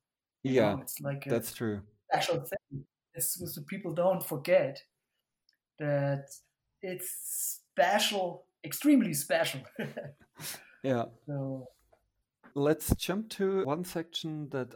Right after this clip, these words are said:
Speaker 2: I, uh, like to do with every guest. It's a rapid fire round. So I will ask you a series of questions and you answer
Speaker 1: Okay.
Speaker 2: in a few words or m-, maybe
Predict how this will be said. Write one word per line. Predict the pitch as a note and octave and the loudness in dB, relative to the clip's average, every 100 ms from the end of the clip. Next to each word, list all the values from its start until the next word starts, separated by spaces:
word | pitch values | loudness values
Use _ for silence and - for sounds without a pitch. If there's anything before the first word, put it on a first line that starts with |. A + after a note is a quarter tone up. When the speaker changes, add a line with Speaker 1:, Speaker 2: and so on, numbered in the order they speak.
| - | -6
Speaker 2:
I, | A#2+ A#2 A#2 - | -2 0 -2 -2
uh, | A#2+ | -2
like | A#2+ A#2+ A#2+ | -2 -2 -2
to | C3 | -4
do | A#2+ B2+ | 0 0
with | A#2 A#2 - | 0 -4 -4
every | C3+ C3+ | -4 -2
guest. | - G#2 - - - - - _ | -2 -2 -4 -8 -14 -20 -20 _
It's | C3+ - - | -6 -4 0
a | B2+ | 2
rapid | A#2+ D3 - - | 4 2 0 -8
fire | - C#3+ C3 G2+ - | -2 0 2 0 -2
round. | G2+ G2 F#2+ F#2+ | -4 -4 -4 -6
So | - A#2 A2 A2 | -6 -4 -2 0
I | A#2 B2 | 0 0
will | A#2 A#2 A#2 A2+ - _ _ - | 2 2 2 0 -8 _ _ 0
ask | D3 - - | 0 0 -2
you | F#3+ F#3+ F#3 - | -2 0 -2 -4
a | C3 | -6
series | - E3+ E3+ E3 | 0 2 2 0
of | - - | -2 -4
questions | - F#3+ - A3+ A#3 A3+ _ _ _ - | -2 -2 -4 -6 -6 -10 _ _ _ -2
and | D3+ D3+ C3+ | 0 2 2
you | D3 - | 2 4
answer | C3+ C#3+ - D3 C3+ | 2 0 2 4 8
Speaker 1:
Okay. | C3+ A3+ C#4 - | 8 6 2 0
Speaker 2:
in | C3 | 2
a | B2 A#2+ A2+ | 4 2 0
few | - D#3+ D#3+ | 0 6 8
words | B2+ B2 B2 B2 - | 8 8 8 4 -2
or | A2+ | 0
m-, | A2+ A2+ | 0 -2
maybe | G2+ A#2+ A#2 A2 G#2+ | -4 -2 0 2 0